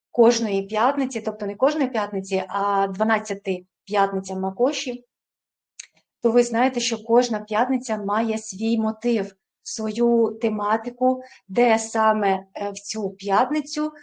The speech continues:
е, ми відкриваємо, е, максимально цю тему в своєму внутрішньому, скажімо, просторі, да, який потім транслюється в зовнішній. І, е, отримуємо благословіння,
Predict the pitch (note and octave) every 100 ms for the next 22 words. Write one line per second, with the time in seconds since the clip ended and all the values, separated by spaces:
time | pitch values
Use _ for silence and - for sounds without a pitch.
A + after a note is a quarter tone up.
0 | - - - A3+ A3 G#3+ G#3+ G#3 G#3 G#3
1 | A3+ C4 A#3 - A3 F#3+ G3+ A3+ A#3 A3
2 | G#3 G#3 - _ _ - G3 G#3 A3 -
3 | A#3 G#3+ G#3 G#3 A#3+ A#3+ B3+ B3+ B3 B3
4 | B3+ C4 C4 - _ - - - G3+ A3
5 | A3 G#3 G#3 A#3 A#3+ G3 F#3+ G3+ G3 F3+
6 | F3+ - - G#3+ G3+ G3 F#3+ G#3 B3+ B3+
7 | C#4+ C#4 D#4 - - - - - A3+ B3+
8 | C#4 - G#3+ G#3+ A3+ A3 A#3 B3 A#3+ A3
9 | G#3 - G#3 A3 A3 G#3+ A3+ G#3 G3+ G3+
10 | G#3+ G#3 G3+ - G3 F#3+ F#3+ F#3+ - -
11 | - _ B3+ A#3+ B3 A3 - G#3 - A#3+
12 | B3 B3 C4+ B3+ A3 G#3+ G3+ A3+ A3 A#3
13 | - A3+ A3 A3+ A#3 A3+ G3+ F#3 F3+